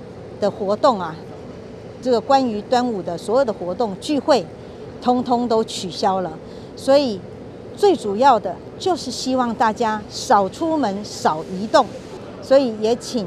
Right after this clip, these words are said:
各位所有的亲友，如果您是住在外县市的好朋友，请大家用视讯、电话问安、问候，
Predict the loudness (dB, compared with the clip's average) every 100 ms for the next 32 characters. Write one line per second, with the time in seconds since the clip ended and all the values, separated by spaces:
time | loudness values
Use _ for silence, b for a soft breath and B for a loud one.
0 | -8 -14 0 4 4 4 0 -4 -2 0
1 | -2 -2 0 2 2 -2 -6 B B -2
2 | 2 4 2 -2 -4 -6 -2 0 4 2
3 | 0 0 2 2 0 -4 -4 -2 -2 -2
4 | -4 -4 -6 -4 -4 -6 B B B -12
5 | 0 0 0 -4 -10 0 0 2 2 4
6 | 2 2 -2 -2 0 0 0 -2 -12 -16
7 | -16 -16 -16 -8 4 6 6 4 4 4
8 | -4 0 6 6 4 0 0 -4 -8 -14
9 | 2 6 6 6 2 2